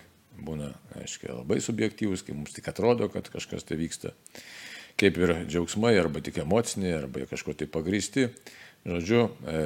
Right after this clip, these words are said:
m-, daugelis veiksnių mus veikia ir ne visi jie, tie veiksniai gali būti tiesiog objektyviai teisingi. O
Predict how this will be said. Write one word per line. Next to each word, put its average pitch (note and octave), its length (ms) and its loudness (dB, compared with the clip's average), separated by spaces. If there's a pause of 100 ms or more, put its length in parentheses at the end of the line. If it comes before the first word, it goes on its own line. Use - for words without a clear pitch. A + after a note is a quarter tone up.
(760)
m-, F2 280 -8
daugelis A2 480 2
veiksnių F2 320 -2
mus F2+ 200 -4
veikia D#2 380 -2 (580)
ir G#2+ 160 0
ne G#2 120 2
visi F#2 320 -2
jie, F2+ 200 2 (120)
tie F2+ 120 -2
veiksniai F2+ 360 -4
gali D#2+ 240 -2
būti F2 320 -4 (440)
tiesiog - 320 -10
objektyviai D#2 580 -4 (460)
teisingi. F2 560 -2 (1120)
O E2+ 120 6